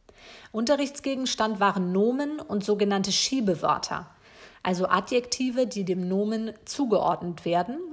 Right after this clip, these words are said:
und es im Satz eine Position nach hinten verschieben. Zum Beispiel die schöne rote Blume oder das schnelle, neue, silberfarbene Auto. Mit jedem weiteren Adjektiv rückt der Begriff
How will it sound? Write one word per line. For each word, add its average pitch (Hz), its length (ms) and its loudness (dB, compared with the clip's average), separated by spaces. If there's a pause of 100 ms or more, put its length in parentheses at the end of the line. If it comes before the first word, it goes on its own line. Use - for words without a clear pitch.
(120)
und 208 260 -2
es - 180 -2
im 175 160 -4
Satz 208 300 0
eine 185 280 -2
Position 175 680 -2
nach 165 160 -8
hinten 214 260 0
verschieben. - 520 -6
Zum 233 180 -4
Beispiel 226 580 4 (440)
die 180 120 0
schöne 247 680 2
rote 196 500 4
Blume 233 640 -2 (420)
oder 196 600 4 (180)
das 185 260 -2
schnelle, 214 640 4
neue, 190 640 2
silberfarbene 175 920 2
Auto. - 420 -4 (720)
Mit 196 180 0
jedem 262 280 2
weiteren 208 420 4
Adjektiv 196 920 0 (360)
rückt 262 480 -2
der 214 120 8
Begriff 180 680 0